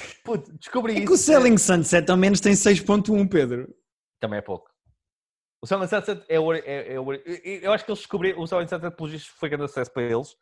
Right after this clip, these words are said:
Speaker 1: dentro do género reality shows relativamente baratos que nós fazemos, e acho que eles encomendaram mais este, eh, que já havia notícias.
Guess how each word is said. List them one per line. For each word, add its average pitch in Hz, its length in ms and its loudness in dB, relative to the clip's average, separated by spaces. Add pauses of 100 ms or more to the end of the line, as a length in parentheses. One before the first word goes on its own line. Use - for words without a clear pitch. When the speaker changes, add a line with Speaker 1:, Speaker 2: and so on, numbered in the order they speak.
(240)
Speaker 1:
dentro 120 380 -10
do 117 140 -10
género 107 440 -8 (560)
reality 107 380 -4
shows 98 460 -8
relativamente 104 360 -10
baratos 101 300 -4
que - 80 -16
nós 101 120 -12
fazemos, 110 360 -12 (560)
e 135 180 -6
acho 127 200 2
que 156 60 -4
eles 139 180 -6
encomendaram 135 480 0
mais 131 260 -2
este, 143 340 -6 (360)
eh, 120 400 4 (160)
que - 80 -20
já 120 140 6
havia 120 240 0
notícias. 120 500 -10